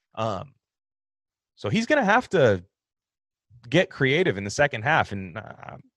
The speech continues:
I'm kinda debating when, when he's gonna decide to start doing that. You know, Derek shows he throws a nice deep ball. He throws a nice deep ball, so, so use it, you know?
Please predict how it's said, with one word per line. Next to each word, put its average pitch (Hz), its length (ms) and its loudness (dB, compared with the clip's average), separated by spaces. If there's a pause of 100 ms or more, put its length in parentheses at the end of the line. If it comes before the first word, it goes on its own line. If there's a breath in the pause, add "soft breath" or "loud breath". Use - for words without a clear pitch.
(400)
I'm 143 320 -10
kinda 135 200 -8
debating 101 580 -4
when, 101 360 -6
when 113 160 -2
he's 107 160 -4
gonna 107 140 -8
decide 104 320 -2
to 104 60 -6
start 98 240 -4
doing 110 240 -2
that. 92 140 -10 (1120)
You 98 120 -2
know, 104 200 0 (1500 soft breath)
Derek 175 240 8
shows 233 260 4
he 226 60 -2
throws 185 220 4
a 190 40 0
nice 170 220 2
deep 180 220 -8
ball. 98 400 -2 (1400)
He 147 100 -6
throws 190 260 2
a 226 60 -4
nice 196 200 -4
deep 185 200 -4
ball, 92 240 2
so, 104 480 0
so 110 260 -8 (200)
use 214 320 -2
it, 151 160 -4 (160)
you 113 160 -6
know? 143 200 0